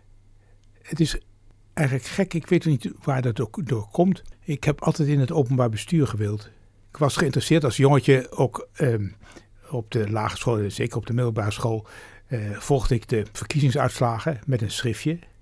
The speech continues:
En de verschuivingen daarin. Die verschuivingen waren overigens heel miniem toen nog.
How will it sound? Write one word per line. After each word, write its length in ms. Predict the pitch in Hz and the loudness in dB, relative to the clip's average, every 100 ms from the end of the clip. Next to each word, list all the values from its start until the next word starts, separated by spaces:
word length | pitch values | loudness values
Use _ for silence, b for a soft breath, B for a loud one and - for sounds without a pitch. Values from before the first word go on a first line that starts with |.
| - b b b b b | -20 b b b b b
En 180 | - 107 | -10 -8
de 80 | |
verschuivingen 560 | 101 101 - 117 110 117 | -6 -6 -2 0 2 0
daarin. 380 | 113 117 135 135 | 0 0 -2 -2
Die 140 | - | -6
verschuivingen 440 | 104 104 107 110 110 | -6 -2 0 2 2
waren 200 | 104 107 | 2 0
overigens 300 | 110 104 - | 0 -2 2
heel 160 | 117 | 2
miniem 580 | 113 110 127 156 127 127 | 4 6 8 8 6 2
toen 300 | - 113 131 - | 0 2 2 0
nog. 420 | 113 131 - | -4 -4 -8